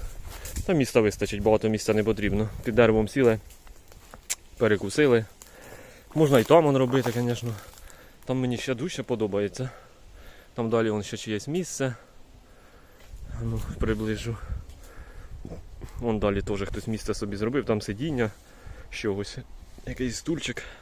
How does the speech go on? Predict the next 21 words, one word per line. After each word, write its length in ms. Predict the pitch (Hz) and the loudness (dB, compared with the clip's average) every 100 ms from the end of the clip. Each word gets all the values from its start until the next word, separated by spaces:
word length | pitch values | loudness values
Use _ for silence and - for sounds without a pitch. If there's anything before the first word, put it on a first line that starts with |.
| - - - | -20 -20 -10
Та 100 | - | -4
й 20 | |
ми 120 | 143 123 | 0 0
щось 160 | 107 | -2
придумаємо. 480 | - 101 92 95 104 - - - - - - - - | -4 -4 -2 -4 -4 -10 -20 -20 -18 -20 -18 -18 -4
Так, 160 | 107 110 | -2 0
ну, 140 | 185 | 2
а 60 | 127 | 4
ми 220 | 123 120 | 4 2
тут 200 | - 101 | 0 -2
зробили 400 | 104 98 104 101 | 0 2 2 2
собі, 240 | - 101 | 0 -2
викосили, 540 | 104 143 117 117 104 104 - - | 0 0 0 -2 -2 -2 -6 -4
будемо 340 | 117 113 113 | 0 2 4
ловити. 380 | 104 95 92 107 - - - - - - - - - - - - - | 4 2 0 -4 -8 -14 -16 -14 -14 -16 -14 -14 -14 -16 -16 -14 -6
Ну, 100 | 117 127 | -2 -2
нічого, 280 | 143 - 110 95 104 | -2 -2 -4 -4 -8
залишайтесь 580 | 107 110 - 110 110 104 | -4 -4 -4 -6 -6 -10
на 100 | 113 | -10
каналі. 420 | 110 101 95 101 - _ _ _ _ _ _ _ _ _ _ - | -10 -10 -10 -14 -18 _ _ _ _ _ _ _ _ _ _ -18
Так, 260 | 113 - | -18 -18